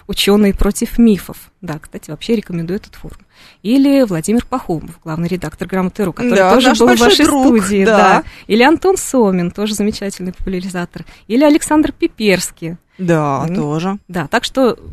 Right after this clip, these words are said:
Speaker 1: гуглите эти имена, смотрите лекции. Там действительно все достаточно просто,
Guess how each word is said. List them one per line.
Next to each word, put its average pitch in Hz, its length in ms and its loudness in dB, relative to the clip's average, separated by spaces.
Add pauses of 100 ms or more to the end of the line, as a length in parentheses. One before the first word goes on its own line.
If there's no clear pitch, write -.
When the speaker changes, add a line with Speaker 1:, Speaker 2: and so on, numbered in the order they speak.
(380)
Speaker 1:
гуглите 254 520 2
эти 208 220 -4
имена, 233 360 0
смотрите 214 520 -4
лекции. 202 560 -4 (400)
Там 220 140 0
действительно 202 480 -6
все 185 320 -4
достаточно 190 500 -6 (220)
просто, 220 500 -2